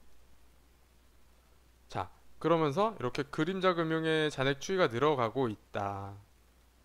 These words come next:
그러니까 중국 그림자 금융이 무엇인지는 이제 여러분이 이해를 하셨을 거고, 결국은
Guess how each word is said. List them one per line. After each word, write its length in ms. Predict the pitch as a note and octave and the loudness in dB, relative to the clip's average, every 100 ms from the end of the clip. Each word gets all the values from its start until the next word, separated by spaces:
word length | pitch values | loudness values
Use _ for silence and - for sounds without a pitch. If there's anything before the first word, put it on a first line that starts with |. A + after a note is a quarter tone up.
| - | -20
그러니까 640 | - F3+ F#3+ - G#3+ C#3+ - - - | -2 2 2 4 4 4 -2 -20 -16
중국 400 | - F#3 G#3+ A3+ | -4 -2 0 0
그림자 480 | - F#3 G3+ G3+ G3 | 4 4 4 2 2
금융이 540 | - D3+ D#3+ G#3+ C#4+ - | 0 0 0 -2 -4 -4
무엇인지는 720 | C#3 E3+ F#3 F#3 E3 F3 D#3+ | 2 4 4 -4 -6 -6 -4
이제 380 | A#2 A2+ G3 C4 - | -6 0 0 -2 -2
여러분이 500 | B2 C3 C#3+ D3+ C#3+ - | 2 2 2 -2 -6 -8
이해를 420 | C3+ D3 D3+ D3+ | 0 2 2 0
하셨을 320 | F3+ G3+ D3 | -4 -4 -4
거고, 420 | A#2 A#2 E3+ A2 - - - - - - - - - - - - - - - - - - - - - - - - - - - - - - - - - - - - - - - - - - - - - - - - - | -2 0 0 -2 -8 -20 -20 -20 -20 -20 -20 -20 -20 -20 -20 -20 -20 -20 -20 -20 -20 -20 -20 -20 -20 -20 -20 -20 -20 -20 -20 -20 -20 -20 -20 -20 -20 -20 -20 -20 -20 -20 -20 -20 -20 -20 -20 -20 -20 -20 -20 -20 -6
결국은 760 | - F#3 G#3+ G#3+ A3 G#3+ G#3 | 0 2 2 6 8 8 4